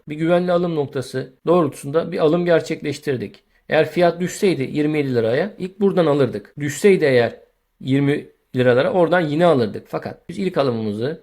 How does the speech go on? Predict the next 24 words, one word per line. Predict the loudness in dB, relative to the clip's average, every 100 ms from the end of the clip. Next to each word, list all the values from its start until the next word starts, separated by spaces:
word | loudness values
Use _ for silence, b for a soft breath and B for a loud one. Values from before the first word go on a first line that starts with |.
| _
otuzlu | -4 -2 -2 -4
sulardan | -2 0 0 -2
yaptık. | -8 -10 -10 -8
Sonra | -4 -2
geldi | 0 0 0 0
geldi | 0 0 -4
çıkarken | 0 0 2 -2
giderken | 0 2 0 -2 -6 -8 _ _ _
altmış | -8 -6 -8 -2
liraya | 0 0
kadar | -2 -6 -8
çıktı. | -10 -6
Geri | 0 2
geldi. | 4 2 2 -4
Bir |
düzeltmesini | 2 2 2 -4 -4
yaptı. | -2 -4 -6
Kırk | -6 -6
üç | -4
liradan | -2 0 -2 -6
ikinci | -8 -6 -6
bir | -4
alım | -4 -4
gerçekleştirdik. | -4 -6 -10 -12 -12 -10 -12 -14